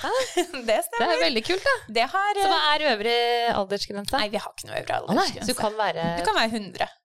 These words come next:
Speaker 1: Ja.
Speaker 2: Det går fint.
Speaker 1: Hva, kan jeg spørre hvem eldste deltakeren er?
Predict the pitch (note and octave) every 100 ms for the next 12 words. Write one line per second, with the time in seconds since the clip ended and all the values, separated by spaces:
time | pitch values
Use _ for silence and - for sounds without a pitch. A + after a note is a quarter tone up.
0 | - F4+ - A#4 - - - - D#4+ E4
1 | D#4+ F4 D#4+ - B3+ B3 A#3 G3+ - F#3+
2 | G3 F#3 F#3 E3+ E3 E3+ C4